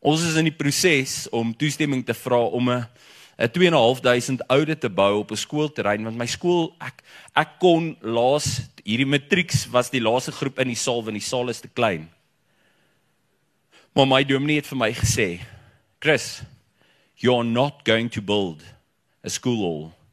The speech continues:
You are going to build a church to teach your kids about Jesus." Die onderrig op skool is die bysaak.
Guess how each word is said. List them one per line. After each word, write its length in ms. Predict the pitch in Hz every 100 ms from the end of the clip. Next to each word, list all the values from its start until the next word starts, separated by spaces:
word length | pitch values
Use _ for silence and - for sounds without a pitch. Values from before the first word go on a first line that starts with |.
| _ _ _ _
You 180 | 117
are 120 | 117 113
going 260 | 107 101 101
to 80 | 92
build 280 | 98 98 -
a 40 | -
church 580 | - 110 92 76 - - _ _ _ _ _
to 100 | - 107 -
teach 520 | - 151 151 - - 92 -
your 220 | 95 98
kids 420 | - 120 98 - 92 -
about 340 | 104 98 -
Jesus." 760 | - 117 113 87 80 - - - _ _ _ _ _ _ _ _ _ _ _ _ -
Die 160 | 185
onderrig 480 | 185 196 214 214 190
op 100 | 147
skool 300 | - - 175
is 120 | 160
die 100 | 131
bysaak. 720 | 104 101 113 - 98 82 -